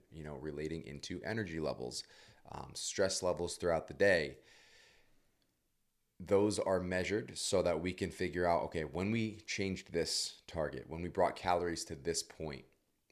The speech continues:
how did you feel biofeedback wise? How do we, how did that affect sleep? Because sleep is gonna perfect, affect body composition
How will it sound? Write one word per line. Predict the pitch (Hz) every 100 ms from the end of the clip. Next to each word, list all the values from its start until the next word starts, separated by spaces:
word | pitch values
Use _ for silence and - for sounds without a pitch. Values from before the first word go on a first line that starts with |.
| _ _ -
how | - 92
did | 90 80
you | 80
feel | - 80
biofeedback | 67 71 69 76 64 64 -
wise? | 62 -
How | - 95
do |
we, | 95 -
how | 95
did | 110
that | 104
affect | 90 85 82
sleep? | - 82 76 - _ _ _ _ _
Because | - 78
sleep | - 80 78
is |
gonna | - 76
perfect, | - - 76 - 85
affect | - 78 - - - _ _ _ _
body | 76 73
composition | 69 65 - 60 - 76